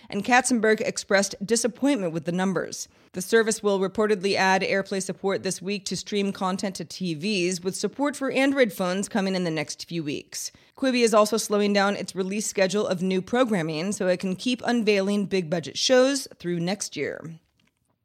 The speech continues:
Spotify rolled out a beta of Group Sessions, which lets premium users share music controls with those nearby. A host generates a scannable Spotify code within the app, which provides guests with playback controls and the ability to edit and add to the song queue.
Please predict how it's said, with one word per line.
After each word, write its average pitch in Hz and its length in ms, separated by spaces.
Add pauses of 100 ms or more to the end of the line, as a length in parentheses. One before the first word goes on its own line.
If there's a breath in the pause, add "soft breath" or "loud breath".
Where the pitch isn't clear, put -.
(140)
Spotify 262 380
rolled 233 180
out 247 140
a 202 40
beta 226 420
of 175 160
Group 240 340
Sessions, - 640
which 180 220
lets 170 220
premium 330 420
users 165 340
share 202 220
music 196 320
controls 180 460
with 180 180
those 151 240
nearby. 190 640 (400 loud breath)
A 226 100
host 277 400
generates 220 420
a 208 40
scannable 202 520
Spotify 185 460
code 214 260
within 165 240
the 143 140
app, 160 300
which 196 220
provides 220 600
guests 180 320
with 196 160
playback 233 480
controls 175 480
and 202 240
the 226 80
ability 180 480
to 208 220
edit 226 280
and 220 200
add 180 380
to 180 140
the 170 120
song 156 320
queue. 247 420